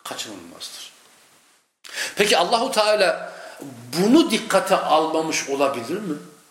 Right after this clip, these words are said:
Çünkü Peygamber Aleyhisselatü Vesselam vefat edene kadar yaşar. Onun dışında gerek halifeden tutun, gerekse Darul Erkam'daki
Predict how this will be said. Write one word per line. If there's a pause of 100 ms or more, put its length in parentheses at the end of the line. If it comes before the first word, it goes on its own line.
(560)
Çünkü
Peygamber
Aleyhisselatü
Vesselam
vefat
edene
kadar
yaşar. (100)
Onun
dışında (400)
gerek
halifeden
tutun,
gerekse
Darul
Erkam'daki